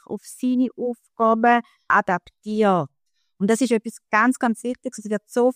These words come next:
viel ver-, vergessen. Meistens hat man das Projektziel und das Unternehmensziel und nachher erwartet man, dass automatisch die Leute mitschaffen, dass sie noch Zusatzaufgaben übernehmen, ohne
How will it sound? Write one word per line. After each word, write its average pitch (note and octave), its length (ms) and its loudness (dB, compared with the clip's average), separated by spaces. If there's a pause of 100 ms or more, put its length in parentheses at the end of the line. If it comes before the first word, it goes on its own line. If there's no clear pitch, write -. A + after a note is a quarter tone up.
viel A#3 240 -2
ver-, G#3 400 -2
vergessen. G3 580 -6
Meistens A3 500 -4
hat F#3+ 180 -2
man E3 80 -10
das - 120 -20
Projektziel B3+ 800 -4
und A3+ 160 -2
das G3+ 60 -2
Unternehmensziel A3+ 1040 -4 (400)
und G#3+ 220 2
nachher A#3 340 2
erwartet G3 600 0
man, G#3+ 120 -4
dass G3 220 -6
automatisch G#3+ 880 -4 (120)
die A3+ 140 -4
Leute A3+ 240 -6
mitschaffen, C4+ 800 -4 (260)
dass G#3 140 -8
sie G3+ 80 -4
noch F3+ 120 -2
Zusatzaufgaben B3+ 960 -4
übernehmen, A#3+ 600 0 (520)
ohne C4+ 640 4